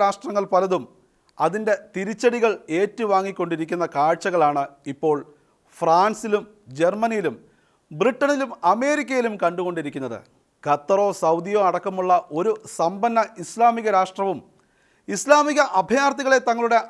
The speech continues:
അതിരിൽ പോലും കയറ്റാതിരിക്കുകയും അഫ്ഗാൻ അഭയാർത്ഥികളെ പാകിസ്ഥാനും റോഹിംഗ്യൻ അഭയാർത്ഥികളെ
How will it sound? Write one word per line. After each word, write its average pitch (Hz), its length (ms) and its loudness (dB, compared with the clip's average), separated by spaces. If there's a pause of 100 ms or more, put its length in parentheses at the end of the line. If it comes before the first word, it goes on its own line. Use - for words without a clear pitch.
(160)
അതിരിൽ 269 360 0
പോലും 240 280 2
കയറ്റാതിരിക്കുകയും 196 760 0 (380)
അഫ്ഗാൻ 226 360 0 (160)
അഭയാർത്ഥികളെ 214 640 2 (120)
പാകിസ്ഥാനും 190 640 2 (460)
റോഹിംഗ്യൻ 285 500 6
അഭയാർത്ഥികളെ 262 540 2